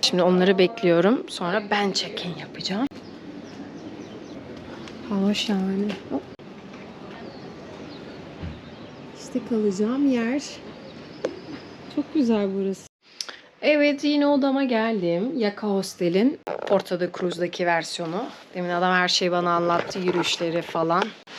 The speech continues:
Etrafı gösterdiler. Şimdi de yerleşeceğim bir güzel. Birazcık etrafı göstereyim. Harika bir manzarası var buranın. Dağlarla çevrili.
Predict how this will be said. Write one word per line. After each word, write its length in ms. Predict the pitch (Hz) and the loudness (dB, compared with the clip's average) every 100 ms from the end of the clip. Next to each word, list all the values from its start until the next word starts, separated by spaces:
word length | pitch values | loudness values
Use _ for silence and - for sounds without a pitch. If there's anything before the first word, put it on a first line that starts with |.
| - - 190 | -12 -4 -2
Etrafı 520 | 185 - 180 180 190 | 0 2 4 4 2
gösterdiler. 960 | 180 175 - 185 165 165 170 175 254 - - - - - - | 2 2 2 4 4 2 2 4 4 2 -2 -6 -12 -12 0
Şimdi 420 | - - 208 190 | 4 6 4 4
de 40 | 180 | 4
yerleşeceğim 960 | 196 202 202 214 - 202 180 196 185 | 6 6 6 4 2 2 2 2 2
bir 120 | 180 | -2
güzel. 720 | 165 165 180 185 202 233 294 269 - - - | -6 -2 2 4 6 4 2 -2 -12 -10 -6
Birazcık 280 | 180 170 - | -6 -6 -8
etrafı 540 | 180 - 175 180 196 190 | -8 -8 -8 -6 -8 -10
göstereyim. 440 | 180 - 202 208 226 - - - - - - - | -10 -10 -10 -10 -8 -8 -8 -10 -12 -12 -12 -8
Harika 340 | 269 - - 240 | -2 0 4 6
bir 100 | 233 | 6
manzarası 720 | 226 220 214 233 240 - 269 | 4 4 4 4 2 0 0
var 260 | 285 277 247 | 4 6 8
buranın. 640 | 254 285 277 311 311 208 - - - - - - - - - - - - - - - - - - - - - - - - | 8 8 6 6 2 2 0 -18 -18 -16 -16 -16 -16 -16 -16 -16 -16 -14 -16 -16 -16 -18 -20 -20 -20 -20 -20 -20 -12 -2
Dağlarla 520 | 190 190 196 196 190 | 0 2 2 2 0
çevrili. 680 | 185 196 185 185 180 196 | -2 -2 -2 -2 0 0